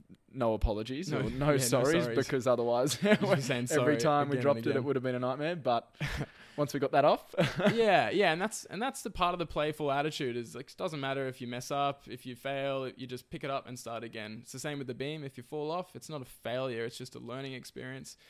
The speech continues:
Speaker 1: Mm.
Speaker 2: Your brain collects that data and then it makes you better at it next time. And so
Speaker 1: I guess it was people watching us, though. I mean, we've, we started to post a bit of stuff and, and share a few videos on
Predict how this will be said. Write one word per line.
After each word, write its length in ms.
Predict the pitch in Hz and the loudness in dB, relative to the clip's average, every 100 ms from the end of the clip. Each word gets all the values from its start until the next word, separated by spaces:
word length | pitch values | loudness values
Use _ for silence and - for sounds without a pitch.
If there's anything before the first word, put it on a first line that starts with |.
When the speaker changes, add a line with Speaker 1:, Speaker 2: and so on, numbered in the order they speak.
| - - | -20 -14
Speaker 1:
Mm. 80 | |
Speaker 2:
Your 100 | 120 | -12
brain 360 | 117 120 127 131 | -6 -4 -4 -6
collects 340 | - 127 123 | -6 -8 -8
that 180 | 131 110 | -8 -8
data 440 | 113 120 120 120 - | -6 -6 -4 -4 -6
and 160 | 120 | -10
then 100 | 110 | -10
it 80 | 104 | -10
makes 260 | 101 123 - | -12 -14 -14
you 40 | |
better 300 | - 110 110 | -12 -12 -10
at 140 | 117 113 | -10 -10
it 100 | - | -14
next 240 | 123 104 - | -16 -16 -14
time. 300 | 107 101 110 _ - - _ - | -14 -16 -20 _ -20 -20 _ -10
And 180 | 120 123 | -8 -6
so 600 | - 131 123 127 123 120 | -4 -2 0 2 0 0
Speaker 1:
I 60 | 120 | 0
guess 180 | 220 | 0
it 60 | - | -2
was 240 | 170 120 - - | -6 -6 -12 -12
people 320 | - 156 139 | -6 -4 -4
watching 400 | 113 139 - 170 | 0 0 0 -4
us, 220 | 139 127 - | -2 -4 0
though. 220 | 135 156 | 2 2
I 40 | |
mean, 160 | 143 135 | 0 -4
we've, 160 | 135 - | -8 -8
we 120 | 147 | -8
started 320 | 123 143 127 120 | -2 2 2 0
to 40 | |
post 360 | - 143 139 139 | -2 -2 -2 -4
a 20 | |
bit 100 | 127 | -6
of 60 | 120 | -6
stuff 400 | - 131 143 - | -4 -4 -4 -8
and, 240 | 127 123 | -10 -10
and 520 | 110 127 135 123 117 110 - | -10 -10 -10 -10 -12 -16 -12
share 260 | - 143 131 | -4 0 0
a 40 | |
few 200 | - 127 | -2 -4
videos 560 | 117 131 131 127 120 123 | 0 4 6 6 4 -4
on 200 | 120 | -6